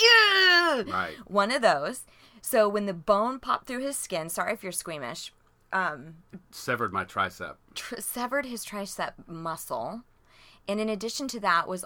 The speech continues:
Speaker 1: all shattered all up in the
Speaker 2: In the elbow joint.
Speaker 1: in the <laughs> elbow joint.
Speaker 2: To sum it up into one word,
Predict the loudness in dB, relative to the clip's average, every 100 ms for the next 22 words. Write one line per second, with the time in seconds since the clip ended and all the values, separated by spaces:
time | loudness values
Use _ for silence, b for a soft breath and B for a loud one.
0 | -2 0 0 -2 -2 0 0 -2 0 -2
1 | -4 -10 -12 -8 -8 -8 -10 -18 _ _
2 | -16 -12 -12 -12 -12 -10 -8 -4 0 2
3 | 2 -2 -4 -4 -10 -12 _ _ -20 B
4 | B B -4 -2 -4 -8 0 2 2 2
5 | 0 -4 -4 -4 -2 0 0 0 -6